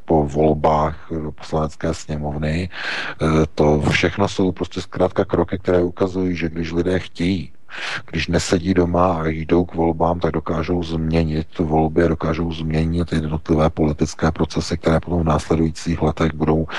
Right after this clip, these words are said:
budou následovat. Eh, otázkou je, jakým způsobem posílit tyto procesy, pro národní procesy natolik, aby dokázali změnit třeba zahraniční politiku země nebo její směřování.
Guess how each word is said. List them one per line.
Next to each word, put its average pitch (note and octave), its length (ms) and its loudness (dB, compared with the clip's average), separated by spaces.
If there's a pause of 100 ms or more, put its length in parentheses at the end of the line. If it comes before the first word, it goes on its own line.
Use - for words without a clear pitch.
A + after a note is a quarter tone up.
(160)
budou D#2 200 4
následovat. D2+ 800 0
Eh, - 640 -8 (920)
otázkou A2 560 2
je, F#2+ 380 0 (540)
jakým F#2 300 0
způsobem G#2 480 -4
posílit F#2+ 520 -2
tyto F#2+ 180 -2
procesy, E2 640 -4
pro E2 180 -4
národní F2+ 340 4
procesy F2 380 -6
natolik, F2 460 2
aby E2+ 160 2
dokázali E2+ 500 2
změnit D#2+ 460 -4
třeba D#2+ 260 0
zahraniční D#2 580 -2
politiku D#2 500 -2
země D#2 300 2
nebo D2+ 220 0
její D2+ 140 0
směřování. C#2+ 680 -4